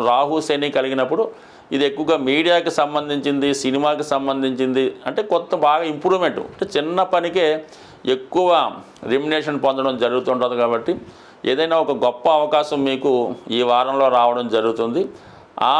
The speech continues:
విషయంలోనే మీరు చేద్దామా వద్దా, ఈ ప్రాజెక్ట్ టేకప్ చేద్దామా వద్దా అన్న ఆలోచన ఏం పడక్కర్లేదు. ఖచ్చితంగా వచ్చిన అవకాశాన్ని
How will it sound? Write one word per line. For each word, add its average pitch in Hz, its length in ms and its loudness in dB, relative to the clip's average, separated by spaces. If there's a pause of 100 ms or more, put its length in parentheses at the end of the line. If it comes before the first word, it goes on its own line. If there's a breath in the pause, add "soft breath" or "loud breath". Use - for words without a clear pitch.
(120)
విషయంలోనే 180 460 0 (120)
మీరు 170 200 4 (380)
చేద్దామా 143 480 2 (120)
వద్దా, 135 260 2 (240)
ఈ 120 60 0 (100)
ప్రాజెక్ట్ 135 400 2
టేకప్ 131 380 0
చేద్దామా 127 420 2
వద్దా 120 200 0 (160)
అన్న 123 120 -4 (140)
ఆలోచన 127 420 -2
ఏం 127 80 -6 (100)
పడక్కర్లేదు. 120 540 -2 (500 loud breath)
ఖచ్చితంగా 143 540 0 (100)
వచ్చిన 143 240 -2 (100)
అవకాశాన్ని 135 500 0